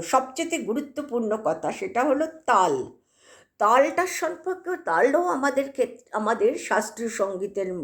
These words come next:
মধ্যে দিয়েই শিখতে হয়, বিশেষ করে, বিশেষভাবে। মানে, তাল সম্পর্কে প্রচুর নলেজ রাখতে হয়। সঙ্গীতের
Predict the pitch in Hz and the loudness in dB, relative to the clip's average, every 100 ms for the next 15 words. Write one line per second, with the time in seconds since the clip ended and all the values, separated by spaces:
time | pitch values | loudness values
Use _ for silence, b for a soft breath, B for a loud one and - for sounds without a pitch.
0 | - - 175 170 202 196 190 196 233 - | -10 -4 -2 0 -2 0 0 0 0 -8
1 | 175 - - 175 170 135 135 151 170 226 | -14 -14 -6 -4 -2 -4 -4 -8 -4 -4
2 | 226 170 131 123 b b b - 269 294 | -4 -6 -4 -6 b b b -4 0 2
3 | 403 381 175 269 143 147 139 - b b | 2 2 -4 -4 -2 -2 -4 -10 b b
4 | b b 214 262 262 202 - 262 294 302 | b b 0 0 2 2 4 2 0 0
5 | 302 302 240 262 330 349 294 202 180 180 | -2 2 2 2 2 0 2 0 0 -2
6 | 156 151 - 170 160 143 147 - _ _ | -4 -6 -4 -4 -2 -4 -6 -14 _ _
7 | _ _ _ _ _ _ _ B B B | _ _ _ _ _ _ _ B B B
8 | - - 220 226 240 294 - 285 294 | -6 2 4 4 0 0 -2 0 0